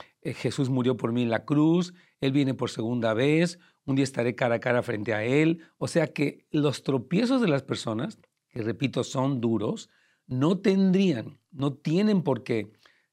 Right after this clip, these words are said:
eh, tirar nuestra fe, tirar la toalla, decir, "Yo ya la verdad ya no creo en nada". No, hermano, Satanás es el que quiere robar la fe de las personas. Quiere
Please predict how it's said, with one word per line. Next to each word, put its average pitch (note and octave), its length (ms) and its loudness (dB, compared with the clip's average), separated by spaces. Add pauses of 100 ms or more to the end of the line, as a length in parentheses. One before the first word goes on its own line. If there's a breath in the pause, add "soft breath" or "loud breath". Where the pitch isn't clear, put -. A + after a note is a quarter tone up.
(140)
eh, C3+ 340 -2 (260)
tirar C3+ 320 0
nuestra C3+ 300 -4
fe, A#2+ 380 -6 (380 soft breath)
tirar B2+ 340 0
la C3+ 220 0
toalla, A#2 640 0 (320 soft breath)
decir, D#3 280 -2
"Yo F3+ 80 2
ya F#3 80 4
la E3+ 80 2
verdad D3 220 2
ya D3 160 2
no C#3 100 -2
creo C#3 160 0
en C3 140 0
nada". B2 420 -2
No, F#3+ 420 2
hermano, G#3 560 2 (100)
Satanás D#3 960 0
es F3 160 0
el F3+ 120 0
que C#3+ 140 -6
quiere D#3+ 240 2
robar C#3 400 0
la C3+ 140 0
fe C3+ 160 -2
de C3+ 100 0
las B2 160 -2
personas. A#2 560 -8 (480 soft breath)
Quiere F3 540 2